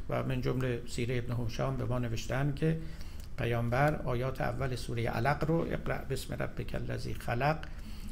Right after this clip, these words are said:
پنج آیه اول سوره علق رو در غار حرا در حین خواب دریافت کرد. اینو یادتون باشه اولین وحیی که به پیامبر رسید در رؤیا بود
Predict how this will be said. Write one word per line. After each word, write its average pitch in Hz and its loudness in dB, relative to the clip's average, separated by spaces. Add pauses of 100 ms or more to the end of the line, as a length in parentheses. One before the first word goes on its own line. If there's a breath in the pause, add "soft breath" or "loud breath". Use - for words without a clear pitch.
(200 loud breath)
پنج 151 6
آیه 131 2
اول 123 0
سوره 120 -2
علق 139 2
رو 170 2
در 139 2
غار 131 2
حرا 127 4 (600 loud breath)
در 123 4
حین 151 6
خواب 147 8 (200)
دریافت 117 2
کرد. 92 0 (240)
اینو 127 -2
یادتون 131 2
باشه 143 2
اولین 120 0
وحیی 156 0
که 131 -2
به 123 -2
پیامبر 123 0
رسید 151 0
در 143 4
رؤیا 135 4
بود - -4